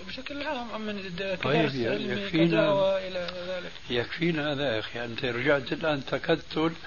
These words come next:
Speaker 2: تقول ما يستطيع اثنان أن يجتمعا،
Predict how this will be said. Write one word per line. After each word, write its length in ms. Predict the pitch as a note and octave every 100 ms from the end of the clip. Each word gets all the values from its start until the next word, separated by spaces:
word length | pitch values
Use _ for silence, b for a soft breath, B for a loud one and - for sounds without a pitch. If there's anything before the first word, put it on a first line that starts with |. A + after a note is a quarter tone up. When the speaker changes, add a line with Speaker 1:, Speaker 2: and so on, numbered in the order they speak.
| B B B B B B B - -
Speaker 2:
تقول 460 | C3 B2 D#3 D#3 C#3
ما 220 | D3 C#3
يستطيع 520 | C3 - C3+ - C#3
اثنان 380 | C3 - D3 D3+
أن 140 | C#3+
يجتمعا، 680 | C3 C3 - B2 A#2+ G#2+ G#2